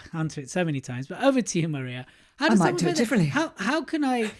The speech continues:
Speaker 1: go in and say, "I'm four thousand, five thousand pounds," someone else goes out a thousand, someone goes ten thousand, right? So I'd love to hear your take on that.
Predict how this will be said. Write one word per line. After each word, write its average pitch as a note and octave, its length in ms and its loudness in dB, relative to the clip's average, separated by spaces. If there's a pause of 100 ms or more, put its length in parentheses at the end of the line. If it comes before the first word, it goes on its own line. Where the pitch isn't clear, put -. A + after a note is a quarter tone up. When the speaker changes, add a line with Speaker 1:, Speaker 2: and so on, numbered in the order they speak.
(280)
Speaker 1:
go G#3 180 4
in G#3 120 2
and G3 80 0
say, G3 120 -2
"I'm F#3 160 0
four G3 200 0
thousand, F3+ 380 -4
five E3 280 -4
thousand D3+ 360 -6
pounds," C#3 360 -8
someone D3+ 200 -6
else D3+ 140 -8
goes C#3+ 200 -10
out C3+ 100 -10
a C3+ 40 -12
thousand, C3 380 -14
someone E3 240 -10
goes G3 200 -10
ten B3+ 240 -4
thousand, A2 440 -16
right? D#3 300 -14
So D3+ 280 -10
I'd D3 100 -12
love D#3 160 -8
to D#3+ 60 -12
hear C#3+ 160 -10
your C3 160 -14
take - 300 -20
on - 80 -20
that. - 100 -20